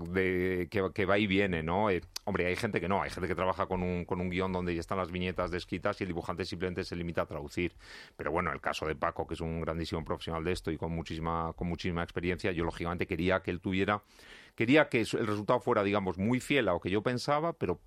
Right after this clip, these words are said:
pasado por su mano y su imaginación, ¿no? Que, que fuera un trabajo de los dos.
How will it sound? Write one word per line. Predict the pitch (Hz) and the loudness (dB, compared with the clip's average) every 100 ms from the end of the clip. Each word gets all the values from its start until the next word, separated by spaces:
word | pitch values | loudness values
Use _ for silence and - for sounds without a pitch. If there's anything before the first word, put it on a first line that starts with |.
| _ - | _ 0
pasado | 95 - 104 117 | 2 4 2 2
por | 110 | -2
su | - - | -4 -2
mano | 87 98 123 135 | 2 2 2 0
y | 127 | -2
su | - | -4
imaginación, | 78 - 73 - 64 71 | -6 -6 -10 -10 -10 -6
¿no? | 104 | -4
Que, | - 87 | -4 -4
que | - | -4
fuera | 90 98 | -2 -2
un | |
trabajo | 92 104 107 123 | 2 0 2 0
de | |
los | 85 73 | 0 0
dos. | 80 - | -4 -6